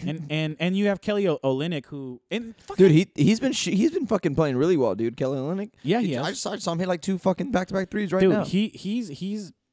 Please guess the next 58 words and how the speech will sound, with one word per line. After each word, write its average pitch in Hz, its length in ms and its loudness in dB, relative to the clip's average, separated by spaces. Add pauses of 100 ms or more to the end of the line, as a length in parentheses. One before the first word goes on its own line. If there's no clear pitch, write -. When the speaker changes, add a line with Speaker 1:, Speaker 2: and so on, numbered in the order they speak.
(140)
Speaker 1:
he's 202 300 -8
playing, 147 400 -4
he's 170 160 -10
playing 156 240 -4
great. 123 360 -4
James 135 240 -6
Johnson 147 440 -6
can 143 160 -6
get 139 100 -4
his 139 140 -4
own 139 100 -2
shot. 131 400 -4 (500)
Like, 151 200 -8
these 202 160 -4
guys. 226 260 0
Speaker 2:
Like 156 140 6
Speaker 1:
Oh, 202 120 4
and 202 140 0
then, 202 200 -2 (200)
dude, 165 160 -2
my 143 160 -2
guy 165 180 2
over 147 120 0
here, 156 120 0
Tyler 156 240 -2
Johnson. 143 440 -6 (360)
Okay, 147 340 -2
do 139 60 -6
you 139 60 -4
see? 160 200 -6
Uh, 139 280 0
right 160 180 0
next 180 160 -6
to 165 40 -2
Richardson. 151 220 -4
Do - 20 -4
you 131 40 -4
see 175 140 -4
him? 196 140 -6
Tyler 156 200 -2
Johnson. 139 140 0
Speaker 2:
Mm-hmm. 143 80 -2
Speaker 1:
Wait, 156 80 0
wait, 147 140 -2
wait 147 120 -4
till 160 100 -4
I - 20 -2
show 147 120 -6
his - 80 -8
face. 127 240 -8 (1400)
Oh 139 180 -4
fuck. 131 260 -10 (260)
Okay, 139 180 -4
I 135 140 0
call 160 220 -2
him 170 60 -4
Miami 127 440 -2
Mose. 110 400 -6